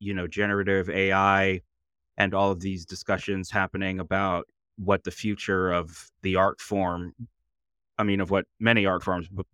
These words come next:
but, uh, here specifically what film and movies are gonna be, I think, you know, in a weird way, those idiosyncrasies are,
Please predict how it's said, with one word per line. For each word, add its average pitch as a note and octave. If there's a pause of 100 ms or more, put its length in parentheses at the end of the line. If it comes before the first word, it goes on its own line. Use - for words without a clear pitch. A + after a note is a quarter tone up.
but, G2
uh, F#2+
here G2+
specifically F#2
what F#2 (300)
film G2
and F2
movies G2
are F2+
gonna F2+
be, E2+ (440)
I G2
think, F#2 (120)
you F#2+
know, F#2
in F#2
a F#2+
weird G#2+
way, G2+
those G2+
idiosyncrasies A#2+
are, G#2